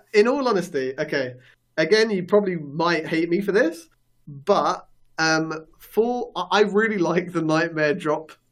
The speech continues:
like, s-, table. I, I also really like the God Wars drop table. I, I personally feel that if, like, i-, i-, if,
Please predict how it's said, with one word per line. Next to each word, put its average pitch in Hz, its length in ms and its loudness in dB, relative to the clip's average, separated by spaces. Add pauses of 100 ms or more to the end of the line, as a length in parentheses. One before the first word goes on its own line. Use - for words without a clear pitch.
(140)
like, 139 260 -2
s-, - 320 -18
table. 180 540 2 (360)
I, 151 180 2 (680)
I 226 100 4
also 190 600 2
really 202 340 0
like 202 260 0
the 165 80 -4
God 180 320 4
Wars 135 300 0
drop 139 180 -6
table. 123 540 -4
I, 170 220 2
I - 40 6
personally 220 680 0
feel 160 520 -2 (400)
that 139 520 0 (720)
if, 190 420 2
like, 143 500 -2
i-, 190 40 0
i-, 202 220 -6
if, 254 280 -8